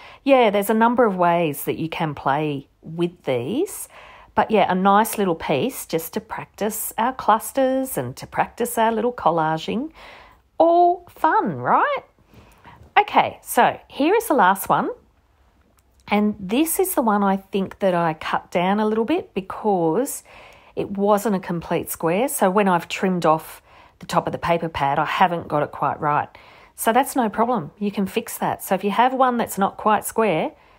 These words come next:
just trim your triangles and then you can get it square. Or you might like the wonky look. Sometimes that can work really well. Like, you know, in a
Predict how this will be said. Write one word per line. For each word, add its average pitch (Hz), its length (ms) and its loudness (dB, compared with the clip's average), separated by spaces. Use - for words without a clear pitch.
just - 320 -8
trim 175 420 -4
your 185 100 0
triangles 277 720 -2
and 170 360 -2
then 196 160 2
you 208 80 0
can 220 160 -2
get 262 140 2
it 311 100 0
square. - 420 -2
Or 220 600 6
you 294 180 0
might 294 260 0
like 190 500 0
the 160 100 0
wonky 139 400 -4
look. - 280 -10
Sometimes 185 760 0
that - 180 0
can 165 180 -6
work 156 300 0
really 151 220 -2
well. 143 320 0
Like, 170 280 0
you 427 60 -4
know, 247 260 2
in 226 100 2
a 185 220 0